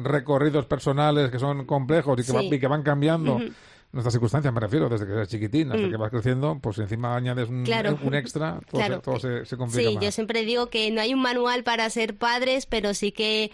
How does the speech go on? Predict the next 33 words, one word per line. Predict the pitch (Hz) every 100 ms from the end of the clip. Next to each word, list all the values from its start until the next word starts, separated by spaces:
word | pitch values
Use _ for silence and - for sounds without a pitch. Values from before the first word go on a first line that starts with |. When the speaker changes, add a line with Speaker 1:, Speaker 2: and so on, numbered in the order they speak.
| - -
Speaker 2:
podemos, | 214 196 196 175 175
pueden | - 226 196 190
ser | 220 202 196
padres | 185 175 185
competentes | 202 190 190 185 180 185 -
también. | 165 175 180 156 -
Speaker 1:
Muy | 117 107
bien. | 98 95 - -
Speaker 2:
Ujú. | 202 208
Speaker 1:
Bueno, | 208
aquí | 117 147
tenemos | 156 147 -
Caminos | 147 143 135
de | 131
Resiliencia, | 113 120 131 123 156 190 -
este | 110 -
libro | 117 117 131
que, | 123 117 113 110 110 113
bueno, | 110 -
pues | 175 -
contiene, | 117 110 117
como | 113 113
decíamos, | 107 117 117 104 - - - -
bastantes | 120 - 135 123 117 135
relatos | 120 117 117 120 110 127 123 -
de, | 123 117 113
eh, | 110 120 117 117 110
personas, | 113 127 113 127
eh, | 117
que | 117
son, | 123 117
eh, | 117 113
adoptadas. | - 117 107 127 127 151 151